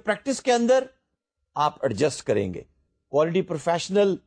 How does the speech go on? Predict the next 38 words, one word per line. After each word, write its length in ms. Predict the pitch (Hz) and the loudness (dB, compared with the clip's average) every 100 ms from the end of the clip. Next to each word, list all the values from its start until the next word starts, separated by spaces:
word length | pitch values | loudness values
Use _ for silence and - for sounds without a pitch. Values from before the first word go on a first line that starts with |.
| _ _ _ _ _ _ _ _ _ _ _ _ _ _ _ _ _ | _ _ _ _ _ _ _ _ _ _ _ _ _ _ _ _ _
خانیوال 440 | 151 156 165 190 | -2 2 2 4
والے 200 | 202 185 | 4 2
نے 100 | 180 - | 2 0
کچھ 200 | 196 - | -4 0
کہا، 320 | 170 185 269 - _ _ _ _ _ _ _ _ | 0 2 0 -6 _ _ _ _ _ _ _ _
کراچی 340 | - 165 - 240 | 0 0 2 2
والا 180 | 202 180 | 4 4
اس 140 | 151 | 2
کو 100 | 175 | 0
refine 340 | 151 135 165 | 0 2 0
کرے 240 | 180 180 180 | 2 2 4
گا۔ 180 | 214 262 _ _ _ _ _ _ _ _ _ _ _ _ _ _ _ _ _ _ | 2 0 _ _ _ _ _ _ _ _ _ _ _ _ _ _ _ _ _ _
دبئی 380 | - 131 165 247 | -6 0 2 4
میں 120 | 240 | 4
وہ 140 | 214 175 | 4 2
فیکٹری 400 | 180 156 - 190 | 2 0 -2 0
کے 100 | 180 | 0
اندر 220 | 175 180 | 2 2
جو 100 | 160 | 4
لوگ 220 | 165 170 139 _ _ | 4 2 0 _ _
کوالٹی 300 | - 156 165 | 0 2 2
professional 580 | 156 143 139 139 175 165 | 0 0 0 -2 -2 -2
کے 120 | 156 | 0
ہیں، 200 | 139 208 - _ _ _ | 0 0 -2 _ _ _
اس 160 | 190 - | -4 -2
کم-، 200 | 175 160 - _ _ _ | -2 -4 -8 _ _ _
کمپنی 400 | 160 147 180 196 | -2 0 0 2
کے، 160 | 220 254 - _ _ _ _ _ _ _ _ _ _ - | 2 2 0 _ _ _ _ _ _ _ _ _ _ -2
وہ 140 | 214 | 0
اپنے 140 | 190 | 2
آپ 180 | 180 156 | 2 2
کو 80 | 160 | 0
ایڈجسٹ 300 | 135 117 - | 2 2 0
کر 160 | 98 76 | -4 -6
لیں 120 | - | -10
گے، 80 | - | -8
میوچلی 520 | 135 269 - 185 120 | 0 0 2 0 -2
ایڈجسٹڈ۔ 500 | 95 80 - - _ | -6 -12 -20 -20 _